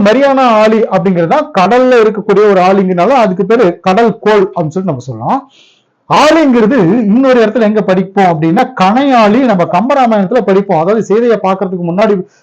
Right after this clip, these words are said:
அஹ், சீதையை பாக்குறதுக்காக ராமன் அங்க போயிருப்பாரு இல்லைங்களா? அப்ப சீதையை பார்த்துட்டு ரா-, I மீன்ஸ் ராமன் இல்ல, அனுமன் அங்க முதல்ல தூதுவரா போயிருப்பாரு. அனுமனை பார்த்ததுமே சீதை நம்பல, ஒருவேளை ராவணன் அனுப்பின ஒரு தூதுவராக இருக்கலாம் அப்படின்னு சொல்லிட்டு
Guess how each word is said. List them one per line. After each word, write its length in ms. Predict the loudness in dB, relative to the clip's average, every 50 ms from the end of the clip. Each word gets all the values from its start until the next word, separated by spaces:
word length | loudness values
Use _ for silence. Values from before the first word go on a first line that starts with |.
| _ -4
அஹ், 200 | -2 0 0 0
சீதையை 340 | 0 0 0 0 0 0 0
பாக்குறதுக்காக 560 | 0 -2 0 -2 -4 -4 -2 -2 -2 -2 0
ராமன் 280 | -2 0 0 0 0 -2
அங்க 260 | -2 -2 -2 -2 0
போயிருப்பாரு 260 | 0 0 0 0 -2
இல்லைங்களா? 460 | -2 -2 -2 0 0 0 0 -2 -4 -8 _ _ _ _ _ -6
அப்ப 520 | -4 -4 0 0 2 2 2 2 0 0
சீதையை 360 | -2 -2 -2 0 2 2 0 2
பார்த்துட்டு 420 | 0 0 0 0 0 0 0 2
ரா-, 280 | 2 2 0 -2 -4 -8 -8 -6
I 100 | -2 -2
மீன்ஸ் 260 | 0 0 -2 -2 -2 0
ராமன் 640 | 0 2 2 2 2 2 2 2 0 0 -2 -4
இல்ல, 380 | -4 -2 -2 0 -2 -2 -6 -10 _ _ _ _ _ _ _ _ _
அனுமன் 400 | -2 0 0 2 2 2 0 -2 -4
அங்க 280 | -6 -6 -4 -2 -2 -2
முதல்ல 140 | -2 0 -2
தூதுவரா 380 | -2 -2 -2 -2 -2 -2 -2 -2 -2
போயிருப்பாரு. 380 | -2 -4 -4 -6 -8 -10 -10 _ _ _ _ _ _ -4
அனுமனை 380 | -2 0 0 2 2 2 0 0 0
பார்த்ததுமே 640 | 0 0 0 0 -2 -2 0 -2 -2 -2 -2 -4 -6 -10 _ _ _ _
சீதை 360 | _ -4 -2 0 2 2 2
நம்பல, 460 | 2 2 2 0 2 2 0 0 -2 -4 -12 -20 _ _
ஒருவேளை 500 | -4 -2 0 0 2 2 2 2 2 2
ராவணன் 540 | 2 2 2 2 2 2 0 0 0 0 0
அனுப்பின 240 | 0 0 0 0 0
ஒரு 240 | 2 2 0 0 0
தூதுவராக 540 | -2 -2 0 0 0 2 2 0 0 0 0
இருக்கலாம் 400 | 0 -2 -2 -2 -2 -2 0 -2
அப்படின்னு 60 | -4
சொல்லிட்டு 580 | -4 -4 -4 -2 0 0 2 2 2 0 -2